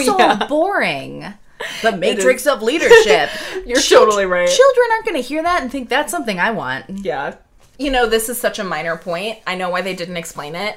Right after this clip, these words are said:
Speaker 2: but I was a little bit confused as to whether Optimus had a Matrix of Leadership because it was the one that Sam brought him back to life with,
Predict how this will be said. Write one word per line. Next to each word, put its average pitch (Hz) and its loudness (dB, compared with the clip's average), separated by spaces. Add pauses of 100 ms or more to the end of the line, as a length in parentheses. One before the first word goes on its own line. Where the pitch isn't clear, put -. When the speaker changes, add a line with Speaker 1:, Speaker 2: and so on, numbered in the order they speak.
(160)
Speaker 2:
but 220 -2
I 214 0
was 202 0
a 226 -2
little 196 0
bit 214 -4
confused 185 -10
as 175 -10
to - -14
whether 185 -2
Optimus 185 -4
had 180 -6
a 190 -14
Matrix 185 -8
of 175 -10
Leadership 170 -8
because 175 -6
it 190 -8
was 185 -6
the 202 -8
one 165 -6
that - -12
Sam 160 -8
brought 139 -4
him 185 -10
back 147 -6
to 156 -10
life 131 -8
with, 233 -6